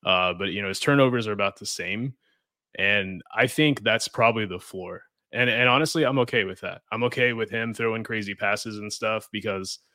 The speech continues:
more often than not, it's gonna go for an assist and a turnover. Um, and I just think that, you know, that we'll have to,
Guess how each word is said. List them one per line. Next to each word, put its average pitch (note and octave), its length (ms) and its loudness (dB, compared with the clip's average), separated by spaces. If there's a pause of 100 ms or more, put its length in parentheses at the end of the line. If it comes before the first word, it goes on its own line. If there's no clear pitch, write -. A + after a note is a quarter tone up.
(160)
more A2+ 140 4
often G#2+ 300 4
than G2 100 -2
not, G2 220 2
it's G2 100 -6
gonna F#2+ 220 -4
go G2 160 -2
for F#2+ 160 -6
an F2+ 80 -4
assist G2+ 420 -4
and G2 80 -4
a F#2 60 -4
turnover. G#2+ 640 -2
Um, F#2 340 -4
and F#2+ 100 -2
I F#2+ 80 0
just F#2 160 -8
think G2 200 -6
that, F2+ 240 -4 (540)
you F#2+ 100 -2
know, F2+ 80 0
that E2+ 120 0
we'll F2+ 120 0
have F#2 240 -2
to, F2+ 320 -8